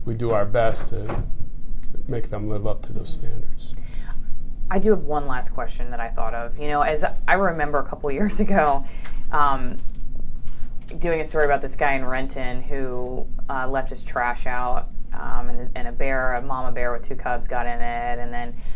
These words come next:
Speaker 2: um, then he decided, after it bit his dog's butt, that he was gonna just put dog food out anyway, baited his son was waiting in the boat, and he popped it, right, and then left the two babies. Um,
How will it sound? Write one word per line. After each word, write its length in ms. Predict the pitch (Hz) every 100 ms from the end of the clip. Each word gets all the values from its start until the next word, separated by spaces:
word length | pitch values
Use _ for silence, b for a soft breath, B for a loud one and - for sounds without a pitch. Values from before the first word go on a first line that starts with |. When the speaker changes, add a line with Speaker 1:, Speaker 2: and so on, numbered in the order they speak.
| B
Speaker 2:
um, 400 | - 127 117 117 - - -
then 160 | 156
he 80 | 147
decided, 360 | 131 127 120 - -
after 240 | 131 131 127
it 100 | -
bit 120 | 131
his 100 | 123
dog's 300 | 120 120 123
butt, 340 | 127 117 113
that 100 | 127
he 80 | 127
was 120 | 127
gonna 240 | - 120 117
just 200 | 123 - -
put 320 | 156 117 -
dog 260 | - 113 -
food 120 | 123
out 160 | 117 110
anyway, 440 | 135 139 131 123
baited 360 | 117 120 117 110
his 140 | -
son 160 | - 87
was 80 | -
waiting 200 | - -
in 60 |
the 60 | 87
boat, 220 | 85 71
and 80 | -
he 220 | - - - - - - - -
popped 280 | - 117 -
it, 140 | 95
right, 260 | 98 113 104
and 80 | 104
then 100 | 113
left 200 | 120 117
the 40 |
two 140 | - 113
babies. 360 | - 104 - - B B B B -
Um, 500 | 160 147 139 131